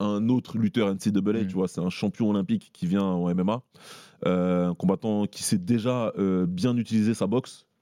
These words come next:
Speaker 1: pour, euh, le combat, qui, pour se préparer à cette venue à l'U F C, a choisi de combattre dans les ligues mineures en M M A, certes, mais aussi en dirty boxing notamment. Donc il a fait des combats en anglaise quasiment. Euh, il fait toutes les bonnes choses, je crois,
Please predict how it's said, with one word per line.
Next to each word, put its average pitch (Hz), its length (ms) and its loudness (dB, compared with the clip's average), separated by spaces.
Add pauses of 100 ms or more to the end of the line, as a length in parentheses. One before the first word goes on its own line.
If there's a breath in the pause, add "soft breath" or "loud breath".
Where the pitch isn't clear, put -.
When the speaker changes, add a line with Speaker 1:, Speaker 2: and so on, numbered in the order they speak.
Speaker 1:
pour, 92 220 0
euh, 82 200 0
le 85 100 0
combat, 104 280 -2
qui, 95 360 0 (340 soft breath)
pour - 160 -2
se - 40 -14
préparer 135 420 -2
à 131 60 -2
cette 123 160 -2
venue 117 240 2
à 113 40 4
l'U 113 160 2
F 104 40 -6
C, 127 240 2
a 101 80 2
choisi 101 260 -4
de 92 60 -10
combattre 101 300 2
dans 98 120 -2
les 95 60 2
ligues 95 180 2
mineures 101 320 2
en 95 80 0
M 92 80 0
M 95 80 2
A, 120 80 0
certes, 120 280 -4
mais 98 100 2
aussi 95 200 0
en 101 100 2
dirty 90 200 -6
boxing 98 300 -2
notamment. 104 340 -2 (340 soft breath)
Donc - 100 -8
il - 40 -4
a - 20 0
fait 80 100 -2
des 80 80 0
combats 82 200 0
en 90 120 -2
anglaise 110 340 2
quasiment. 101 400 -2 (580 loud breath)
Euh, 95 180 2 (1300)
il - 60 -4
fait 110 100 -2
toutes 120 160 -6
les 117 80 2
bonnes 107 220 0
choses, 127 220 0
je 101 80 -2
crois, 110 360 0